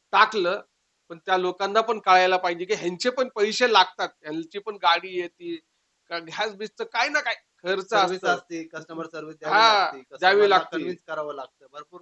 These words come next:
Speaker 2: काही
Speaker 1: द्यायला
Speaker 2: गोष्टी
Speaker 1: पाहिजे ना.
Speaker 2: करावं लागतं.
Speaker 1: द्यायला पाहिजे.
Speaker 2: पण आता
Speaker 1: काहीतरी.
Speaker 2: आम्ही ते त्यासाठीच, ज्या प्रॉपर्टीज तुम्हाला सेल करायच्या असेल, तुमची विकली जात नसेल, तर तुम्ही आमच्या चॅनलवर जाहिरात करू शकता.
Speaker 1: बिलकुल.
Speaker 2: आणि कस्टमर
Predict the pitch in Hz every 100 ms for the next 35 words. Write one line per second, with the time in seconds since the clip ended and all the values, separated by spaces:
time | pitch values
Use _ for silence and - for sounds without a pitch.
0 | - 175 180 _ - 240 311 320 269 240
1 | 233 226 202 185 160 - 170 - _ 156
2 | 156 156 151 139 131 135 170 202 202 196
3 | 196 208 208 208 202 208 202 _ _ -
4 | 185 190 185 175 139 _ _ 156 170 175
5 | 175 _ _ 156 151 156 151 156 151 _
6 | 147 147 147 - 139 143 147 139 135 131
7 | _ 120 _ _ 135 147 139 139 - 143
8 | 139 143 _ 139 _ 123 _ _ _ 143
9 | 151 151 151 143 151 151 143 147 156 147
10 | 135 135 160 170 165 165 156 - 147 214
11 | 214 277 277 170 - 175 - 214